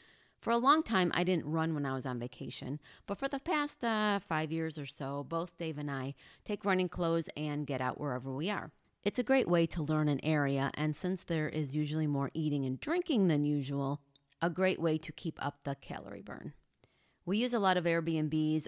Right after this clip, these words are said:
or we are at our kids' houses, so it's nice to be able to pack just a few changes of clothes and be able to wash them and not have to pack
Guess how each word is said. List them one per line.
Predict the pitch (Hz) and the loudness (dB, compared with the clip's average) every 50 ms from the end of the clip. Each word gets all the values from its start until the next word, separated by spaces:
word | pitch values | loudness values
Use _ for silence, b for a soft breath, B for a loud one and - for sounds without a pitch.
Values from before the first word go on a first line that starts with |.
| - | -4
or | - 156 156 147 143 147 143 139 | -2 -2 0 0 0 0 -2 -2
we | 135 147 143 | -2 -2 -2
are | 139 135 | -2 -2
at | 135 131 127 | -2 -4 -4
our | 135 | -6
kids' | - - 320 330 - - | -8 -8 -10 -10 -8 -6
houses, | 180 156 147 143 139 139 151 147 151 143 - | -6 -4 -4 -4 -4 -4 -4 -4 -4 -6 -6
so | - - 156 151 | -4 -4 -2 -2
it's | 131 135 156 - - | -2 -4 -4 -6 -6
nice | 175 185 220 226 240 - - | -4 -2 -2 -2 -2 -4 -6
to | - 180 | -6 -4
be | 160 175 | -2 -2
able | 165 156 151 | -2 -2 -2
to | 143 156 | -4 -4
pack | - - 170 156 147 - - | -4 -4 -2 -2 -4 -4 -8
just | 139 135 - | -12 -12 -10
a | 139 | -12
few | - - 190 185 165 | -10 -6 -6 -6 -4
changes | - - 160 147 147 156 - 165 | -4 -4 -4 -4 -4 -6 -8 -10
of | - - | -12 -12
clothes | - - - 156 147 147 143 139 - - | -12 -8 -6 -4 -2 -2 -4 -6 -6 -6
and | - 147 135 | -6 -6 -4
be | 110 143 139 | -4 -4 -4
able | 143 135 143 131 | -4 -4 -6 -6
to | 147 139 | -6 -6
wash | 131 139 151 165 175 185 - - - | -4 -2 0 0 0 -2 -4 -8 -12
them | - - - 113 113 131 151 B B B B B B B | -12 -12 -10 -6 -6 -6 -6 B B B B B B B
and | - 156 165 | -2 0 2
not | 165 156 160 | 2 2 2
have | 160 165 160 - | 2 0 0 -2
to | - 151 | -2 -2
pack | - - 160 156 151 143 - | 0 0 0 0 0 -2 -6